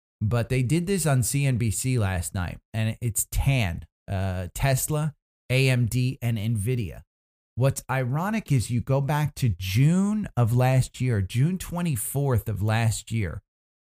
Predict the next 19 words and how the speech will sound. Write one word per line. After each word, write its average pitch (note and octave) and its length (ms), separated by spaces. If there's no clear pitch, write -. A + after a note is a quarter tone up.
to A#2+ 300
March C#3 360
twenty-fourth. F#2 680
So G2 500
I G2+ 80
don't G#2+ 120
know, E2+ 80
what's E2+ 220
that, C#2 160
eight G#2+ 260
months G#2+ 320
or B2+ 80
so? B2+ 360
What's A2+ 340
interesting D3 560
is G#2 220
when B2 140
you B2 80
have B2 240